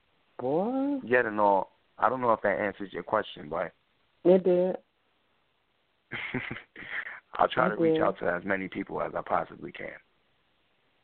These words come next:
Speaker 1: I tell you what, if I don't say nothing else during this interview,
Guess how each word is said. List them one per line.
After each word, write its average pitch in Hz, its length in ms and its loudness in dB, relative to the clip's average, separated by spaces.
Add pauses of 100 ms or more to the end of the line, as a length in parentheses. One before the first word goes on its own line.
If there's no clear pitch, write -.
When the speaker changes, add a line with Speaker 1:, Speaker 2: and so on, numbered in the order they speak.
(500)
Speaker 1:
I 190 120 4
tell 202 280 4
you 170 160 2
what, 170 340 2 (640)
if 151 160 -14
I - 40 -2
don't 175 220 2
say 175 100 2
nothing 170 240 4
else 156 200 0
during 156 180 2
this 143 160 -4
interview, 143 460 -2